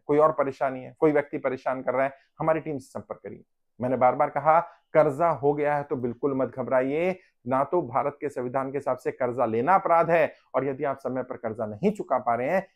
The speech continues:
ये भी कोई अपराध नहीं। कर्जे के कारण कोई गलत कदम मत उठाइए, आप कर्जे की दलदल में फंसे, इसमें आपकी गलती नहीं है,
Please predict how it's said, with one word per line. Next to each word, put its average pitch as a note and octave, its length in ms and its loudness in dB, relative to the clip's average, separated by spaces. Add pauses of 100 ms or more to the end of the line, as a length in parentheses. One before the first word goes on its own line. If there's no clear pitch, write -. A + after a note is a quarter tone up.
(100)
ये E3+ 120 6
भी F3+ 100 2
कोई C#3+ 160 -2
अपराध G#2+ 320 -8
नहीं। G#2 120 -14 (380)
कर्जे G3+ 300 2
के G#3 120 -6
कारण C#3+ 320 -4
कोई D#3 320 -2
गलत B2+ 380 -4
कदम A2 180 -2
मत A#2 120 -4
उठाइए, D3+ 560 -2 (260)
आप D#3+ 320 2
कर्जे C#3 300 -2
की C#3 140 -8
दलदल C3+ 300 -2
में A#2+ 140 -4
फंसे, C3+ 340 -8
इसमें C3 260 -8
आपकी A#2+ 220 -10
गलती A#2 320 -6
नहीं F#3 240 0
है, G3+ 260 4